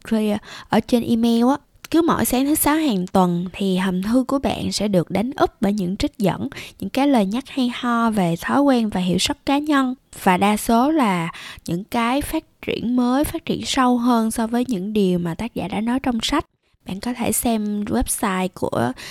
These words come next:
chú James Clear để biết về newsletter này nhé. Cảm ơn bạn đã dành thời gian để ghé thăm Hiệu Sách Quả Chanh. Và để kết lại, mình muốn chia sẻ một lời thách thức.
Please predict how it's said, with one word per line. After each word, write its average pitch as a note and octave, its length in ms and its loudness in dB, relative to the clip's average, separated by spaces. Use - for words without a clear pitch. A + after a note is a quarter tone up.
chú G#3+ 120 0
James A#3 580 2
Clear G#3+ 360 0
để F3+ 140 0
biết A#3 240 2
về A3+ 120 6
newsletter A#3 580 2
này G3 120 0
nhé. G3+ 280 0
Cảm A3 240 2
ơn C#4 220 0
bạn G3 360 0
đã F3 80 -4
dành G3 280 -2
thời F3 240 0
gian A3 400 0
để F3+ 140 0
ghé G#3 180 0
thăm A#3 240 -4
Hiệu E3+ 260 -2
Sách - 300 -2
Quả - 100 -4
Chanh. B3+ 300 0
Và A3 120 4
để G3 160 2
kết - 320 -4
lại, - 340 -4
mình G3+ 380 0
muốn B3 180 0
chia C4+ 220 2
sẻ - 340 0
một C#4 240 -2
lời G#3 200 2
thách - 220 -8
thức. G4+ 200 0